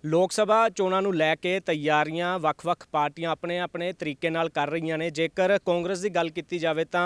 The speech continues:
ਓ ਬੀ ਸੀ ਸੈੱਲ ਜਿਹੜਾ ਹੈਗਾ ਕਾਫੀ ਐਕਟਿਵ ਨਜ਼ਰ ਆ ਰਿਹਾ। ਸਾਡੇ ਨਾਲ ਰਾਜ ਬਖਸ਼ ਜੀ ਹਨ, ਗੱਲਬਾਤ ਕਰਾਂਗੇ। ਅ, ਬਖਸ਼ ਜੀ, ਜਿਸ ਤਰੀਕੇ ਦੇ ਨਾਲ ਤੁਸੀਂ ਬੈਠਕਾਂ ਕਰ ਰਹੇ ਹੋ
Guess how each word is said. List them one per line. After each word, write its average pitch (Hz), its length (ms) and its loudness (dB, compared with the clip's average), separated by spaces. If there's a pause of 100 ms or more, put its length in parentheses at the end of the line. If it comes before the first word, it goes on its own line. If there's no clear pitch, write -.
(100)
ਓ 170 220 0
ਬੀ 190 140 -4
ਸੀ 214 300 -4
ਸੈੱਲ 180 340 2
ਜਿਹੜਾ 175 220 0
ਹੈਗਾ 151 280 -2
ਕਾਫੀ 170 480 0 (420)
ਐਕਟਿਵ 226 440 2 (220)
ਨਜ਼ਰ 180 260 4
ਆ 170 160 8
ਰਿਹਾ। 165 200 2
ਸਾਡੇ 165 240 0
ਨਾਲ 175 180 0
ਰਾਜ 151 220 2
ਬਖਸ਼ 151 240 -6
ਜੀ 156 140 -2
ਹਨ, 160 100 -2
ਗੱਲਬਾਤ 156 360 -4
ਕਰਾਂਗੇ। 147 380 -6
ਅ, - 720 -4
ਬਖਸ਼ 151 300 -4
ਜੀ, 185 160 -12
ਜਿਸ 160 220 -8
ਤਰੀਕੇ 151 320 -8
ਦੇ 156 80 -6
ਨਾਲ 160 180 -4
ਤੁਸੀਂ 156 220 -8
ਬੈਠਕਾਂ 139 440 -4
ਕਰ 147 200 -4
ਰਹੇ 131 260 -6
ਹੋ 113 120 -14